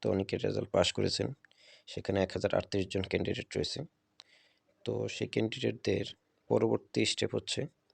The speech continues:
কম্পিউটার টেস্ট। কম্পিউটার টেস্টে অবশ্যই আপনাকে পাস করতে হবে, সেক্ষেত্রে আপনার চাকরি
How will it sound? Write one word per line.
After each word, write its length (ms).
কম্পিউটার 460
টেস্ট। 280
কম্পিউটার 400
টেস্টে 260
অবশ্যই 400
আপনাকে 220
পাস 240
করতে 240
হবে, 180
সেক্ষেত্রে 420
আপনার 200
চাকরি 340